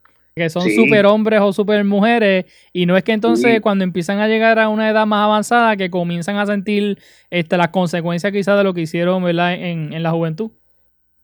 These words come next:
Speaker 2: Claro, y no solamente le pasa, eh, a las personas, eh, de mayor edad, sino si yo a los veinticuatro años comencé a sentir los, los espasmos musculares que me limitaban a mí. Muchas veces yo supe lo que llegara a, a sala de emergencia muchísimas veces con el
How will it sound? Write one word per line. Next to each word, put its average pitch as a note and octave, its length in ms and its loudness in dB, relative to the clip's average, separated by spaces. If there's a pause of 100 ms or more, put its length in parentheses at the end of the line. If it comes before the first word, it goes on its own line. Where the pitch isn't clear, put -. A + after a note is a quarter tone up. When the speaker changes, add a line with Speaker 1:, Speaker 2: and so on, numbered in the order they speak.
(340)
Speaker 2:
Claro, B2+ 420 -2
y D3 80 0
no C#3 100 -2
solamente E3 460 -2
le F#3+ 140 0
pasa, D#3 500 -2
eh, C3+ 180 0
a B2 180 -2
las A#2+ 160 -6
personas, C#3 580 -6
eh, C3 240 -4
de B2+ 160 -2
mayor A#2 340 -2
edad, C3 240 0
sino B2 240 -4
si C#3 300 -10
yo A#2+ 200 -2
a B2 80 -2
los C#3 200 -4
veinticuatro B2 760 -4
años C3 220 -2
comencé A#2+ 300 -10
a A2+ 40 -6
sentir B2 280 -6
los, A#2 340 -4 (460)
los B2+ 160 -2
espasmos A2+ 340 -4
musculares C3 480 -2
que C3 140 -6
me A#2+ 80 -4
limitaban A2+ 680 -6
a G#2+ 80 -8
mí. G#2+ 140 -12
Muchas A#2 340 -6
veces A#2+ 320 -2
yo A#2+ 80 -4
supe B2 220 -4
lo B2+ 100 -2
que B2 100 -2
llegara A2+ 460 -2 (540)
a, A2+ 320 -2
a - 20 -6
sala A2+ 220 -2
de B2 60 0
emergencia B2+ 400 -2
muchísimas B2+ 680 -6
veces C3 380 -4
con A#2+ 320 -6
el A2 100 -16